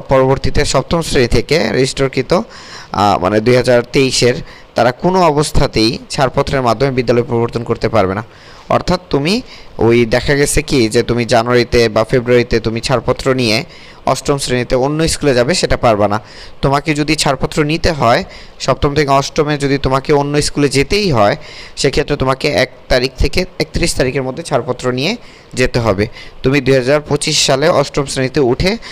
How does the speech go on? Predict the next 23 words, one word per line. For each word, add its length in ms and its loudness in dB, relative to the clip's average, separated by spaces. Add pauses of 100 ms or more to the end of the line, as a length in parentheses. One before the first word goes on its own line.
(160)
ছাড়পত্র 540 -2
নিয়ে 160 0
অষ্টম 360 0
শ্রেণীতেই 400 0
অন্য 260 0
স্কুলে 220 -2
ভর্তি 280 0
হতে 160 0
পারবে 440 0 (440)
না। 220 -2 (560)
So 220 2
এটা 220 -2
ছিল 220 2
তোমাদের 400 2 (100)
তথ্য 360 0
এবং 360 2
এটা 240 2
কিন্তু 260 -4
তোমাদের 440 2 (360)
একদম 220 2
অফিসিয়াল 460 2
একটা 220 -2
নোটিশ। 440 2